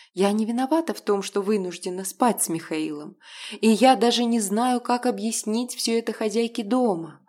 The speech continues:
Может быть, она всё понимает и молчит, потому что боится, что если уйду я, то вместе со мной уйдёт и моя подруга?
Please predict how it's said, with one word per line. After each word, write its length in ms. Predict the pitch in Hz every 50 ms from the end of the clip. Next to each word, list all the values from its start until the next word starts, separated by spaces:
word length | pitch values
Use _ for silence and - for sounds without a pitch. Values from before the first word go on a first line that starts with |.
| - - - - - - - _ -
Может 340 | 190 208 208 208 214 180 175
быть, 420 | 196 196 190 196 - - - - -
она 240 | - 175 175 180 180
всё 240 | 180 - - 185 185
понимает 640 | - 185 180 180 180 175 170 180 190 202 214 202 - -
и 80 | - 185
молчит, 680 | 180 185 185 190 190 - - - 226 262 269 - - _ _ -
потому 300 | - - 202 196 208 214
что 320 | - - - 190 190 190
боится, 680 | 175 165 175 170 175 190 233 294 311 311 - - - 311
что 220 | - - - - 165
если 320 | 151 170 170 165 - 160
уйду 320 | 156 160 165 165 165 170 170
я, 420 | 165 151 175 180 185 180 180 - _
то 280 | - 175 170 165 165 160
вместе 500 | 151 156 165 170 170 165 170 - 170 160
со 180 | - - 165
мной 360 | 165 170 170 170 170 170 170 -
уйдёт 400 | 165 165 170 - 180 180 175 -
и 40 | 185
моя 260 | 185 185 190 202 196
подруга? 680 | 196 208 202 196 262 320 349 302 - - - - -